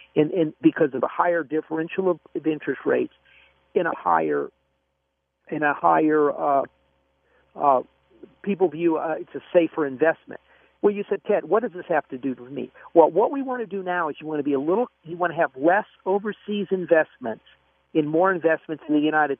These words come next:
States, because you've got the wind at your back, even with interest rates, with, with fixed income, wind at your back on, uh, 'cause if you own a Brazilian bond, it's going down in value. Now, they've dropped quite a bit now.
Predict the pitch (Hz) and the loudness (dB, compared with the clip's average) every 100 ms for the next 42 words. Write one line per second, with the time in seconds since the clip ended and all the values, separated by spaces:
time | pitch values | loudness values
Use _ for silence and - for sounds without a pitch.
0 | - 170 160 - 147 - 135 151 139 156 | -4 -2 -2 -6 -6 -2 -2 -2 2 2
1 | 143 131 165 175 160 156 131 113 151 143 | 2 -4 -4 -4 -4 -4 -4 0 2 0
2 | - - _ _ _ - 170 165 151 139 | -4 -12 _ _ _ -8 -6 -4 -4 -4
3 | 175 - 156 - 139 127 - 139 131 185 | -4 -2 -4 -2 -4 -4 -4 -2 -2 0
4 | 139 - 160 - 180 180 160 135 123 147 | -2 0 -2 -2 -4 -4 -4 -4 -2 -4
5 | 175 165 170 135 117 147 151 - _ _ | -2 -4 -2 0 2 2 2 -4 _ _
6 | _ _ - 151 139 135 - 147 131 - | _ _ 4 6 4 0 -6 -4 -4 -6
7 | _ _ _ _ - - - 156 - 160 | _ _ _ _ -20 -12 0 2 2 0
8 | 175 190 196 170 - _ _ - 156 151 | 2 2 0 -2 -10 _ _ 2 2 4
9 | 139 160 196 190 160 131 139 135 131 - | 0 0 0 -2 -8 -4 -2 -2 -6 -10
10 | - 156 143 131 143 147 135 123 117 147 | -4 -4 -2 0 0 0 -4 -8 -2 -2
11 | 135 110 123 135 139 - 165 - - 151 | -2 -6 -4 -2 -2 4 4 2 -2 -4
12 | 127 117 151 - 147 143 123 | -4 -4 -4 -4 -6 -2 -4